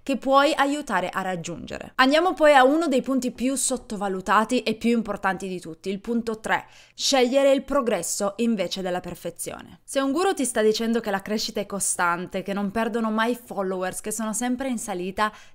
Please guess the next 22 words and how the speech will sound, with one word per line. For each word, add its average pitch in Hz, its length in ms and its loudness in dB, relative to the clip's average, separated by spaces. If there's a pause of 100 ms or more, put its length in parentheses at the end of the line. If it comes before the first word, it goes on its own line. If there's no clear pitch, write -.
ti 226 100 0
stanno 214 760 0
mentendo. 190 1000 -6
Tutti 320 560 2
abbiamo 254 440 4
degli 233 220 0
alti 233 220 -2
e 247 60 2
bassi 208 340 0
su 226 100 -2
Instagram, 190 640 -2
anche 294 320 6
se - 160 0
nel 233 260 -2
grafico 214 640 0 (200)
la 240 140 4
salita 226 460 -2
sembra 214 380 -4
perfetta 226 540 -6
e 220 40 -2
lineare 185 480 0
così. 170 340 -8